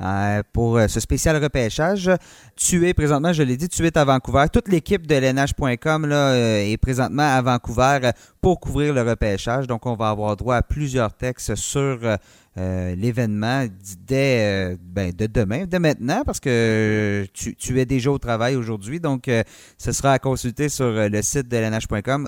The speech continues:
On va avoir une couverture, euh, spéciale, bien évidemment, pour le repêchage aussi. Donc, euh, les gens, n'hésitez pas à nous suivre, euh,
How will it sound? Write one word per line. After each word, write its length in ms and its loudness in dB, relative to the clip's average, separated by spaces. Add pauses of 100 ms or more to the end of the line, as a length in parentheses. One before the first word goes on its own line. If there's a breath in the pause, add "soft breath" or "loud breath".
On 160 2
va 160 4
avoir 320 2
une 220 -2
couverture, 840 0
euh, 100 4 (360 loud breath)
spéciale, 640 2
bien 200 0
évidemment, 380 0
pour 140 0
le 160 0
repêchage 540 -2
aussi. 260 -10
Donc, 260 -4
euh, 140 0
les 180 -4
gens, 160 -4
n'hésitez 340 -2
pas 140 0
à 40 0
nous 120 0
suivre, 380 0
euh, 40 4